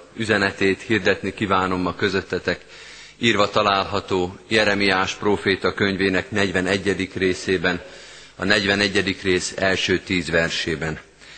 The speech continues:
Isten igéjét és annak magyarázatát ülve hallgassa meg a gyülekezet. Jeremiás könyvének negyvenegyedik részében, az első tíz versben így szól Isten igéje.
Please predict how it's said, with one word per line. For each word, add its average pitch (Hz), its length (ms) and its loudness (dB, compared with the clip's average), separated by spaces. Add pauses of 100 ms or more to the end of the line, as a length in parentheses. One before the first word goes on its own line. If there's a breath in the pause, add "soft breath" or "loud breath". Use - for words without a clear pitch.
(140 loud breath)
Isten 101 300 0
igéjét 98 480 2
és 92 140 -4
annak 87 280 -2
magyarázatát 90 880 0
ülve 92 280 2
hallgassa 82 500 -2
meg 76 160 -4
a 78 40 -4
gyülekezet. 76 600 -10 (1900 loud breath)
Jeremiás 117 600 4
könyvének 107 480 2
negyvenegyedik 104 720 2
részében, 104 840 2 (180)
az 92 120 -4
első 101 420 2
tíz 98 320 0
versben 98 440 2
így 98 180 0
szól 92 380 2
Isten 90 320 -2
igéje. 80 440 0